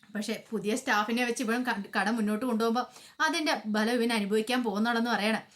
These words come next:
ഇവന് ഒരിക്കലും ഗതി പിടിക്കില്ല എന്ന് പറഞ്ഞിട്ട് അങ്ങനെ അവർ ശാപവാക്കുകളൊക്കെ പറഞ്ഞിട്ടാണ് ആ പഴയ സ്റ്റാഫുകൾ പോകുന്നത്. അവർക്ക് കുറേ പ്രായം കാര്യങ്ങളൊക്കെ ഉണ്ടായിരുന്നു. വർഷങ്ങളായിട്ട്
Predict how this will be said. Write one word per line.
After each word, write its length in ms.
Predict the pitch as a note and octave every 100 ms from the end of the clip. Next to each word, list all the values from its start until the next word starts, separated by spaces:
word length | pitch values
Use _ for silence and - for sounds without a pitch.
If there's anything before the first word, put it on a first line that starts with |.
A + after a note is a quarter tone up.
| - - _ _ _ _ _ _ _ _ -
ഇവന് 180 | G3+
ഒരിക്കലും 420 | G#3 F#3+ - C4+ C#4+
ഗതി 180 | G#3+ A#3
പിടിക്കില്ല 380 | A3 A3 A#3+
എന്ന് 120 | A#3+ B3
പറഞ്ഞിട്ട് 300 | A#3 A#3 A#3+
അങ്ങനെ 280 | D4+ E4 D#4+
അവർ 180 | A#3 B3
ശാപവാക്കുകളൊക്കെ 800 | C4 G#3 G3 A3 A#3 A3+ C4 B3
പറഞ്ഞിട്ടാണ് 480 | B3 G#3 A3+ A#3 A3 G#3+ - - -
ആ 80 |
പഴയ 260 | F#3+ G3 F#3+
സ്റ്റാഫുകൾ 440 | G3+ G#3+ F#3 G#3+
പോകുന്നത്. 300 | A3+ G#3 G3+
അവർക്ക് 260 | E3 E3 A3
കുറേ 220 | A3 G#3+
പ്രായം 400 | A#3+ A#3 G#3+ G#3 B3
കാര്യങ്ങളൊക്കെ 460 | A3 A#3 B3 B3+
ഉണ്ടായിരുന്നു. 320 | B3 G#3 G#3+ E3+
വർഷങ്ങളായിട്ട് 680 | E3 - G3 G#3+ A#3+ A#3